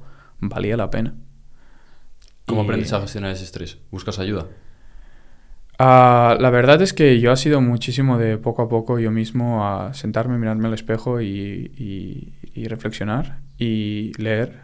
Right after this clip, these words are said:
Speaker 1: a también a tener momentos de, de, de tranquilidad y hablar con, hablar con la gente que, que quieres, sobre todo. O sea, hablar con la gente que quieres y que te, y que te aprecian y que,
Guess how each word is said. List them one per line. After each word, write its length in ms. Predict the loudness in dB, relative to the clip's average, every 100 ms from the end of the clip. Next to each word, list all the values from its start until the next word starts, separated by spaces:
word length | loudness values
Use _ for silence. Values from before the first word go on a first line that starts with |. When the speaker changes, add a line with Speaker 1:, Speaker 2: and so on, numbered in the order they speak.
| -10
Speaker 1:
a 360 | -4 -4 -4 -8
también 580 | -8 -4 -4 -4 -6 -10
a 260 | -10 -10 -10
tener 160 | -6
momentos 440 | -4 -4 -6 -8 -8
de, 300 | -8 -8 -12 -14 -12 -10 -8 -8 -8
de, 440 | -6 -6 -6 -8 -8
de 120 | -10
tranquilidad 680 | -6 -8 -6 -6 -2 -2 -2
y 300 | -6 -6 -6
hablar 280 | -2 0 0
con, 280 | 0 -2 -2
hablar 280 | -2 0 0
con 100 | 0
la 60 | -2
gente 320 | -2 -4 -4
que, 400 | -6 -6 -8 -10
que 120 | -12
quieres, 300 | -12 -12 -12
sobre 240 | -12 -12 -10
todo. 160 | -8
O 500 | -10 -12 -18 -20 -12
sea, 320 | -6 -4 -4 -6
hablar 320 | -4 -4 -2
con 120 | -4
la 60 | -4
gente 260 | -6 -8
que 120 | -8
quieres 360 | -4 -2 -2 -2
y 60 | -8
que 140 | -10
te, 260 | -8 -8 -6
y 80 |
que 100 | -6
te 100 | -4
aprecian 440 | -4 -4 -2 -2 -4
y 80 | -6
que, 340 | -6 -6